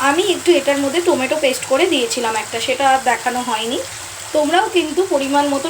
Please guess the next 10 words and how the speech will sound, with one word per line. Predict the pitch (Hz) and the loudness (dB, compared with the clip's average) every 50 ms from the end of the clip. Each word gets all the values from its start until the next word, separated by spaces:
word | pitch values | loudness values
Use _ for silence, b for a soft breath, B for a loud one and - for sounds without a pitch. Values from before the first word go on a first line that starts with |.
| - | 2
টমেটো | 294 254 247 247 247 269 262 254 | 2 2 2 0 0 0 2 2
দেবে। | 247 233 254 349 381 - | 2 2 2 0 0 2
আমার | 269 269 277 294 339 381 | 2 2 4 4 4 6
মাছের | 359 320 285 269 - - 311 294 - 269 | 6 4 4 2 2 0 -2 -2 -2 -4
পরিমাণ | 240 240 240 262 254 247 233 | -4 -2 -2 -2 -2 -2 -4
অনুযায়ী | 226 220 226 247 269 349 466 453 453 B B B B - - - | -6 -4 -2 0 0 2 0 0 -2 B B B B -8 -4 -2
আমি | 285 320 320 285 | 0 2 2 0
একটা | - - 311 302 262 254 | 2 2 2 2 4 4
বড় | 240 240 254 302 311 | 4 4 4 4 4
টমেটোকে | 302 262 240 226 226 247 247 - | 4 2 2 0 -4 -4 -2 -2